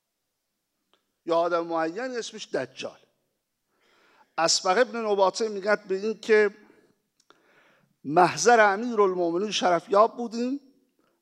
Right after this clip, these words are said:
از ایشان سوال کردم، فقال یا امیرالمومنین، من الدجال؟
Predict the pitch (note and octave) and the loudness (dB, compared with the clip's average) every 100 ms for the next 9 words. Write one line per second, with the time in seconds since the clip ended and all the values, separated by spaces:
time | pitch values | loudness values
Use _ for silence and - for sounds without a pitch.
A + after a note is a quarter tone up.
0 | - E3+ F3+ F3 A#3+ A#3 - - G3 A3+ | 2 2 2 -4 -2 0 -2 -4 -2 0
1 | A3+ F#3+ E3+ D3 C#3+ C3+ A#2+ _ _ _ | -2 -2 -4 -2 -2 -2 -6 _ _ _
2 | - F3 F#3 F3 F3+ D#3+ E3 D#3 D#3+ C4 | 2 6 8 8 6 6 6 6 4 0
3 | C4+ G#3 F3 D#3+ D#3 C#3+ C#3+ C#3 B2 A2 | 2 4 4 2 -2 0 0 0 -2 -8
4 | _ _ D3+ F3+ G3+ A#3+ A3+ - D3 D3+ | _ _ -4 4 6 6 4 0 -2 0
5 | C#3 - D3+ C3+ | 0 -6 -6 -6